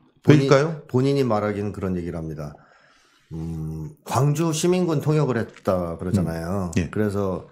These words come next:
Speaker 1: 중앙정보부 사찰도 받고
Speaker 2: 음.
Speaker 1: 뭐 미행도 당하고 그랬답니다.
Speaker 2: 예.
Speaker 1: 근데 자기가 만약에 한국 국적을 취득하면 한국인이 되니까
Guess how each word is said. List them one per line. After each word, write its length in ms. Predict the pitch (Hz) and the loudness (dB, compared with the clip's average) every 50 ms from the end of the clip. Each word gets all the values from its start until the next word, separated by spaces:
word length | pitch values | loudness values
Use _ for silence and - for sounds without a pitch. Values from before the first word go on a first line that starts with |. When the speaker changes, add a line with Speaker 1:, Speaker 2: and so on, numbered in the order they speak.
| _ - | _ -6
Speaker 1:
중앙정보부 680 | - 117 127 127 127 127 113 117 113 110 101 95 87 92 | -2 0 2 2 2 0 0 -2 0 0 -2 -2 -2 -4
사찰도 460 | - 117 120 - - 135 123 117 98 | -4 -4 -2 -2 -2 -2 -2 -2 -2
받고 440 | 85 80 78 - - 78 78 78 78 | -4 -4 -6 -6 -6 -4 -2 0 0
Speaker 2:
음. 200 | 104 92 76 65 64 - - - _ _ _ _ _ _ - | 0 0 0 -4 -8 -12 -18 -20 _ _ _ _ _ _ -10
Speaker 1:
뭐 240 | 80 82 80 78 78 90 | -8 -6 -6 -6 -4 -2
미행도 300 | 113 123 131 123 110 113 | 0 0 0 0 -2 -2
당하고 220 | 101 90 87 90 | -4 -4 -4 -6
그랬답니다. 640 | 85 87 80 - 82 76 76 73 90 95 90 - - - - | -6 -6 -6 -6 -6 -6 -4 -4 -4 -6 -6 -6 -2 0 0
Speaker 2:
예. 200 | 101 90 69 62 - _ _ _ - | 0 0 0 -6 -12 _ _ _ -8
Speaker 1:
근데 120 | 104 120 | -4 -4
자기가 360 | 113 - 120 123 131 127 143 135 | -2 0 0 0 2 2 2 2
만약에 500 | 117 113 113 - 123 131 123 117 98 - | 2 0 -2 -2 0 0 0 0 -2 -2
한국 260 | - - 143 147 143 - | -4 -4 -4 -4 -4 -4
국적을 320 | 139 123 - 123 113 110 | -4 -4 -2 -2 -2 -2
취득하면 800 | - - 104 104 - 107 95 92 110 123 131 98 78 73 - - - | -2 -4 -6 -4 -2 -2 -2 0 -2 -2 -2 -2 -4 -6 -8 -12 -10
한국인이 420 | - - 127 139 147 143 135 120 101 | -6 -4 -2 -2 0 0 0 0 -2
되니까 840 | 95 87 87 82 - 80 76 76 80 82 82 85 76 67 - - | -2 -4 -4 -4 -4 -2 -2 -2 -2 -2 -4 -6 -8 -10 -12 -16